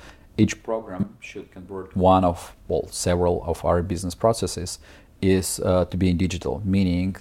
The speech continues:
that the data is digitized, the decisions are made, uh, based on data, and the efficiency is higher. We developed a combined and shared vision across the whole company about what, uh, what is our digital strategy. And, uh,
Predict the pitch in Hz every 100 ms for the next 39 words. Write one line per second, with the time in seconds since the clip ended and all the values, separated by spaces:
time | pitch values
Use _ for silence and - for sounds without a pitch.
0 | - 90 87 82 82 87 95 98 95 90
1 | 92 104 107 107 107 - 87 90 - 95
2 | 85 85 87 90 85 - 90 82 85 92
3 | 85 - 82 85 90 101 113 - - _
4 | - 92 82 80 85 85 85 - 85 -
5 | - - - - - - - 95 87 92
6 | 95 - 85 - 90 87 95 92 92 -
7 | - 92 85 - 92 87 - 95 87 90
8 | - 98 92 95 98 95 98 98 92 87
9 | 85 87 - 85 85 - - 90 87 87
10 | 90 90 87 87 87 - - - - -
11 | - - 113 - - - - - - 95
12 | 92 90 92 90 90 90 90